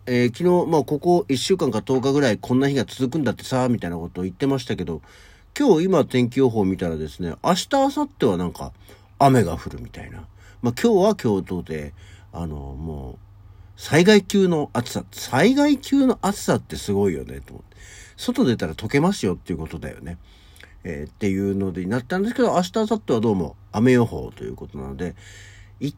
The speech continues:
旦落ち着いてくれるといいんだけどね。もうこの時期の雨、降り方によっちゃただ湿度が上がるだけみたいになったりするんで、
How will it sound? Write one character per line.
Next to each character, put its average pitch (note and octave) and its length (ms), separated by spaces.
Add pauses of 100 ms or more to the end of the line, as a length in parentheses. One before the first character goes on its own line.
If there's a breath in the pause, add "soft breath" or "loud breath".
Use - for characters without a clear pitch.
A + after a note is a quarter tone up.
(120)
旦 C4 220
落 C4 160
ち - 80
着 D4 120
い - 20
て C#4+ 100
く C4 80
れ C#4+ 100
る C4+ 40
と B3+ 100
い A#3+ 60
い B3 60
ん B3+ 40
だ A#3+ 100
け G3 100
ど E3+ 100
ね。 G3+ 300
も F#3 180
う E3+ 100
こ A3 160
の C#4+ 140
時 C#4 140
期 A#3 100
の E3+ 140
雨、 D#3 280
降 G3+ 180
り C4+ 120
方 C#4+ 240
に F3 120
よ C#3+ 100
っ B2 100
ち C3 120
ゃ B2 40
た G3 160
だ B3+ 140
湿 - 240
度 F#3+ 140
が B2+ 180
上 A#2 40
が A#2+ 120
る A#2 60
だ A#2 120
け A#2+ 100
み A2 120
た G2+ 80
い F2+ 100
に F2+ 60
な G#2 100
っ F#2+ 60
た F#2+ 100
り E2 80
す - 100
る F#2 140
ん F2+ 80
で、 D#2+ 160